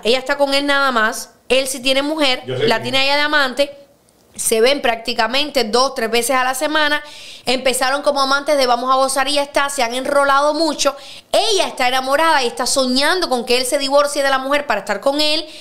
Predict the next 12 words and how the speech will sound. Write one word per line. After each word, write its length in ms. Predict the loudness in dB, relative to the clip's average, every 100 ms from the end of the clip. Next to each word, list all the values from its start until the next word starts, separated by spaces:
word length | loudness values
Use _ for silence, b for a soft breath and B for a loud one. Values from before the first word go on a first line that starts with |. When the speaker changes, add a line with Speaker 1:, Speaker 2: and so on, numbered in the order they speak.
| B B
Speaker 1:
y 240 | 0 2
él 160 | 2 2
le 120 | 2
da 100 | 2
esperanza 540 | 0 0 0 0 -2 -4
constantemente. 880 | -4 -2 -2 0 -2 -2 -2 -4 -2 -2
En 120 | 0
este 280 | -2 -2 0
caso, 600 | 0 0 0 2 0 -4 B B B B B
hay 160 | -4 0
un 100 | 0
juego 600 | 4 4 6 4 2 0